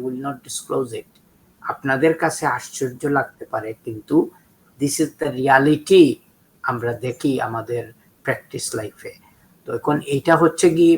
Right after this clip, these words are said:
very unfair ওয়েতে বর্তমানে ওরা রিফিউজ করতেছে, এবং আমি আমার নিজের অফিসেও দুই একটা রিফিউজাল দেখছি, দেখার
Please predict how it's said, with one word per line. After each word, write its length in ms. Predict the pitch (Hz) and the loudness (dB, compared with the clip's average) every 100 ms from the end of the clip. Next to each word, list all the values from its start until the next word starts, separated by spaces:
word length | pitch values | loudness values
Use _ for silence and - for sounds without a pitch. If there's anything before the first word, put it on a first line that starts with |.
| - - 151 | 2 0 6
very 260 | 185 220 220 165 | 10 10 10 8
unfair 500 | 170 160 - 180 180 165 | 6 2 2 4 6 6
ওয়েতে 380 | 151 151 - 151 143 123 127 | 4 4 4 4 4 -2 -8
বর্তমানে 540 | 117 - 123 123 131 135 127 | -8 -6 -2 -2 -2 -2 0
ওরা 240 | 127 123 120 - - _ _ _ - | 4 4 4 2 -12 _ _ _ -12
রিফিউজ 320 | 113 - 165 170 - | -12 2 2 2 0
করতেছে, 480 | 156 - 139 - 139 131 123 | -2 -2 -8 -2 -2 -2 -4
এবং 160 | 120 117 - 131 | -6 -6 -4 -2
আমি 180 | 127 139 143 | 0 0 2
আমার 180 | 139 139 135 | 2 0 -2
নিজের 260 | 123 151 - 143 | 0 0 0 -4
অফিসেও 480 | - 175 - 190 185 156 - - _ _ _ | -2 -2 4 6 8 6 4 -12 _ _ _
দুই 140 | 131 127 127 | -6 -4 -4
একটা 180 | - 139 127 | -4 -4 -4
রিফিউজাল 460 | 123 - 131 147 139 127 117 131 | -6 -6 -2 0 0 -2 -6 -8
দেখছি, 320 | - - 143 120 - | -8 -6 -4 -4 -8
দেখার 300 | - 135 | 0 0